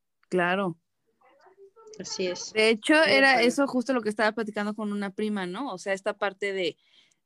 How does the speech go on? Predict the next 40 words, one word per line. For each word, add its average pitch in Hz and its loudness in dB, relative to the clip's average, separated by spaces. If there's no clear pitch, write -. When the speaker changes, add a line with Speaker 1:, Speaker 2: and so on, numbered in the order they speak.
Speaker 1:
o 185 0
sea, 185 0
ya, 185 2
aquí 233 -4
ya 269 -4
no 269 -4
es 254 -6
de 269 -6
que 208 -18
cómo 226 -8
me 226 -6
voy 196 -4
a 196 -2
ver 190 -4
o, 170 -12
o, 165 -10
o, 151 -8
o 185 0
sea, 180 4
de, 196 2
ella 233 2
me 226 -4
dijo, 208 -4
"Yo 208 0
en 233 -4
la 269 0
primer 220 -6
salida, 214 -2
así 208 -8
literalmente 190 -4
la 170 -4
primer 190 -4
salida, 240 -4
yo 208 -2
le 196 -4
dije 185 -6
a 147 -6
este 170 -8
chavo, 160 -10
¿no? - -12